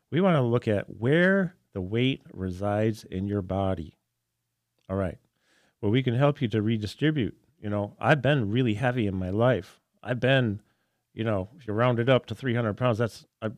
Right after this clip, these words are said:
I was in the two sixties, two seventies. It was really bad, even higher a couple, for a little time. And I lost a lot of weight. I gained muscle. I lost fat. I redistributed weight. Okay. Last year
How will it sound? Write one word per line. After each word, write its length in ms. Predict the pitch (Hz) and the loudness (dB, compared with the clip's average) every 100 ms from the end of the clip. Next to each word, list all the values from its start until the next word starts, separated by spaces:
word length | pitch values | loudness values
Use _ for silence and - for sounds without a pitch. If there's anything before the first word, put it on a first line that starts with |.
| _ _ - - 127 | _ _ -20 -16 -6
I 60 | |
was 140 | 131 117 | -2 0
in 100 | 110 | 0
the 80 | |
two 200 | 107 - | -2 -4
sixties, 480 | 95 127 110 120 110 | -8 -8 -8 -8 -6
two 160 | - 98 | -6 -8
seventies. 560 | - 110 110 113 113 - | -4 -4 -2 -4 -6 -6
It 60 | 185 | -2
was 100 | 190 | 0
really 220 | 120 113 | 2 0
bad, 580 | 87 135 185 170 - - _ _ _ _ _ _ | -2 -4 -4 -6 -8 -12 _ _ _ _ _ _
even 180 | 120 110 | -4 -2
higher 380 | 117 131 135 95 | 0 0 2 0
a 40 | |
couple, 480 | 92 104 - - - | -2 -6 -8 -12 -16
for 180 | - 107 | -10 -6
a 60 | 98 | -4
little 180 | 101 92 | -4 -4
time. 320 | 101 92 90 | -6 -6 -6
And 100 | 95 | -4
I 60 | |
lost 340 | 101 113 151 - | -2 0 -2 -4
a 60 | |
lot 220 | 120 107 98 | -2 0 0
of 60 | |
weight. 340 | 110 180 110 - _ _ _ _ _ _ _ _ _ _ _ - | 0 -2 -2 -8 _ _ _ _ _ _ _ _ _ _ _ -10
I 40 | 98 | -6
gained 340 | 98 98 95 | -2 0 0
muscle. 480 | 98 101 - 139 139 | 0 -2 -2 -4 -4
I 80 | 104 | -2
lost 420 | 98 101 98 - | 0 0 -2 -6
fat. 460 | - 98 101 127 - _ _ _ _ _ | -10 -4 -4 -4 -8 _ _ _ _ _
I 60 | 101 | -8
redistributed 1160 | 113 127 117 104 - 147 156 120 101 92 - | -4 -4 -4 -10 -6 -4 -2 -2 -2 -4 -6
weight. 360 | 107 95 - - _ _ _ _ - | -4 -4 -6 -16 _ _ _ _ -20
Okay. 340 | 104 113 117 - | -8 -4 -4 -2
Last 400 | 117 180 - 98 | 2 2 0 -6
year 260 | 92 107 | -4 -6